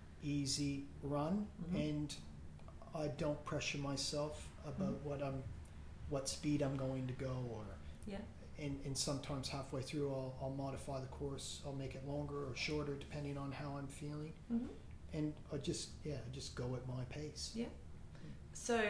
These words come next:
Speaker 2: when you're running with the group, do you talk to people when you're running? Do you have conversations?
Speaker 1: Well
Speaker 2: I mean, not just, you know, "Hi." <laughs>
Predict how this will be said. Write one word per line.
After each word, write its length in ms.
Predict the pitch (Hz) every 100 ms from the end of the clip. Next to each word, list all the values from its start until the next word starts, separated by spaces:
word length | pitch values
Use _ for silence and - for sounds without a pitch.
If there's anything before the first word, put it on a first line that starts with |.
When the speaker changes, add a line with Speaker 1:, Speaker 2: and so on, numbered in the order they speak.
| 196 180 -
Speaker 2:
when 240 | 190 214 226
you're 240 | 233 196
running 280 | 180 170 170
with 160 | 165 165
the 60 |
group, 320 | 165 165 131 -
do 60 |
you 60 | 185
talk 280 | 185 165 -
to 80 | -
people 320 | 202 190 214
when 120 | 208
you're 100 | 196
running? 200 | 190 226 - - - - - - -
Do 80 | 175
you 260 | 170 165 156
have 140 | 185 -
conversations? 520 | 180 156 156 156 156
Speaker 1:
Well 140 | 151 - 151
Speaker 2:
I 20 | 156
mean, 220 | 175 175
not 160 | 190
just, 220 | - - -
you 60 |
know, 160 | 151 151
"Hi." 300 | 196 156 156 - -
<laughs> 120 | 285